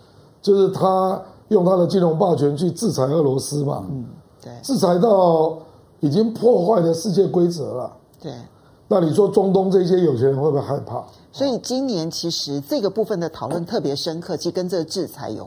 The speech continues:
Speaker 2: 关。
Speaker 1: 当然了。
Speaker 2: 嗯。
Speaker 1: 那中东会不会开始想说，我要在美元、欧元之外，另外布一个这个金融资产的布局啊？甚至包括，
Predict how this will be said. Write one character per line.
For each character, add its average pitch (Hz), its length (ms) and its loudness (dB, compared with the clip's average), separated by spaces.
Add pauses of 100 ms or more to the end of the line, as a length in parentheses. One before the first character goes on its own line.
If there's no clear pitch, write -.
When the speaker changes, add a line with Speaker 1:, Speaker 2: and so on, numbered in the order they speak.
Speaker 2:
关。 95 220 -14 (260)
Speaker 1:
当 180 160 2
然 156 160 2
了。 147 240 0 (180)
Speaker 2:
嗯。 143 240 -16 (340)
Speaker 1:
那 185 360 6
中 196 240 4
东 190 240 4
会 190 80 2
不 175 60 4
会 190 60 2
开 180 160 0
始 165 160 0
想 135 220 0
说， 160 360 0 (320)
我 143 140 2
要 170 100 2
在 180 160 2
美 135 220 2
元、 139 200 2
欧 170 200 2
元 147 200 2
之 156 200 -4
外， 151 360 2 (460)
另 180 200 2
外 175 180 4
布 175 320 2
一 175 100 2
个 139 480 2 (500)
这 180 120 -2
个 151 160 2
金 180 160 -2
融 156 180 2
资 170 160 -2
产 123 220 -2
的 127 60 -6
布 143 200 -4
局 113 220 -12
啊？ 120 140 -12 (1000)
甚 202 260 2
至 185 180 2
包 175 240 4
括， 170 440 -2